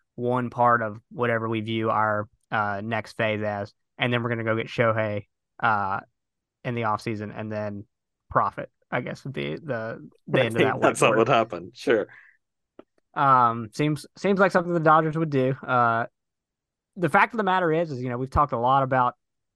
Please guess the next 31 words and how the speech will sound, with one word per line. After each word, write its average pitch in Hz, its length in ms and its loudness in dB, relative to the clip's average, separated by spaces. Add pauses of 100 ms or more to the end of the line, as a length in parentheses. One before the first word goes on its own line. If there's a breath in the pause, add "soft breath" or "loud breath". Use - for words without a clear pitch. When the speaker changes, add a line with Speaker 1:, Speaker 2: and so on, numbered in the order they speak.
(320)
Speaker 1:
Corbin, 127 320 0
a 117 60 -6
player 123 260 -4
we 123 120 -2
don't 123 260 -2
think 127 200 -8
that 123 100 -8
they're 117 200 0
gonna 120 220 0
trade 117 360 0
and 113 120 -4
that 113 100 -6
they're 117 120 -6
gonna 120 160 0
need 120 120 0
for 117 60 -6
this 110 160 -4
stretch - 320 0
run. 110 200 4 (520 soft breath)
Really, 147 240 8
what's 139 220 4
gonna 127 440 4 (540)
be 139 140 0
a 120 60 2
big 127 220 0
factor 135 400 -2
into 117 160 -6
that 117 260 -2 (380)
is 120 260 -6
the 110 260 -4 (180)
gauntlet 139 460 4